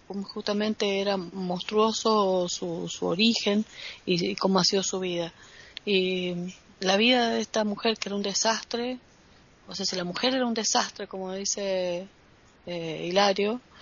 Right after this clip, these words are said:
yo pienso que la mujer no era un desastre. Yo pienso que puede haber sido una mujer que si hubiera nacido en otro contexto y hubiera tenido otra circunstancia, no hubiera sido un desastre. El desastre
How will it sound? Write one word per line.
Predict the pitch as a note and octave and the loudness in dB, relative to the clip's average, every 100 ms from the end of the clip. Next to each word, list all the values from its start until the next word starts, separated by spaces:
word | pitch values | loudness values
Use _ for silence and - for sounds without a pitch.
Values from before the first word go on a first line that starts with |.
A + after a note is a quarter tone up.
| - - | -20 -4
yo | A3 | -4
pienso | - A#3+ - C4 | 2 2 4 2
que | G#3+ | 0
la | G3 | 0
mujer | G3 - A3+ A#3 A#3 | -2 2 4 4 2
no | A3+ | 0
era | A#3 B3+ | 2 2
un | |
desastre. | A3+ G#3+ B3 G#3+ - F3+ | 2 2 2 0 -4 -8
Yo | F#3+ | -8
pienso | - A#3 B3 | -6 -4 -4
que | - | -6
puede | A3+ A#3 | 0 2
haber | A#3 A3+ | 4 2
sido | A#3+ | 0
una | A3+ | -2
mujer | G#3+ G3+ A#3 A3+ - - - - _ _ _ _ _ | -2 -2 0 0 -4 -20 -20 -20 _ _ _ _ _
que | - F#3+ | -4 0
si | G#3+ | 2
hubiera | A3 A#3 | 2 2
nacido | A#3 - A#3 | 0 0 0
en | |
otro | A#3 A#3 | -2 -4
contexto | A3+ A3+ - B3+ A#3+ - G#3 - - _ _ - | -4 -6 2 2 2 -4 -4 -6 -20 _ _ -4
y | G#3 | 0
hubiera | G#3 A#3+ | 0 2
tenido | A3+ | -2
otra | A3 G#3+ | -2 -6
circunstancia, | - - G3+ - C#4+ D#4 C4+ | -6 -8 -8 0 2 2 -2
no | A3+ G#3+ | -2 -2
hubiera | A3 G3 | -2 -2
sido | F#3+ G3+ | -4 -4
un | G3 | -6
desastre. | F#3+ G3 F#3 - F3+ | -4 -4 -6 -8 -6
El | F3 | -2
desastre | F3 G#3+ B3+ - - | 2 2 2 -2 -12